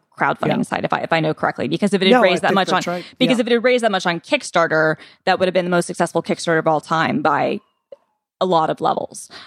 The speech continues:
Speaker 1: Um, but, but yeah, but Kickstarter is hard, and it's interesting because, you know, Double Fine obviously was, was really successful, and that kind of set the tone of, okay, people can, you know, uh, can, can do this. But what happens,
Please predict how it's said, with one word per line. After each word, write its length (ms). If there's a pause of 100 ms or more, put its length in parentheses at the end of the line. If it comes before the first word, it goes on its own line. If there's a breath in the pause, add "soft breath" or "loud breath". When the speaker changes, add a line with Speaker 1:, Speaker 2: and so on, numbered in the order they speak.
(140)
Speaker 1:
Um, 580 (480)
but, 160 (140)
but 140
yeah, 180
but 140
Kickstarter 440
is 100
hard, 320
and 120
it's 120
interesting 340
because, 260
you 80
know, 40
Double 280
Fine 260
obviously 400
was, 340
was 200
really 240
successful, 480
and 100
that 140
kind 180
of 80
set 280
the 60
tone 460
of, 160
okay, 300
people 360
can, 360 (440 soft breath)
you 80
know, 320 (120)
uh, 160 (160)
can, 160
can 240
do 180
this. 320
But 140
what 200
happens, 760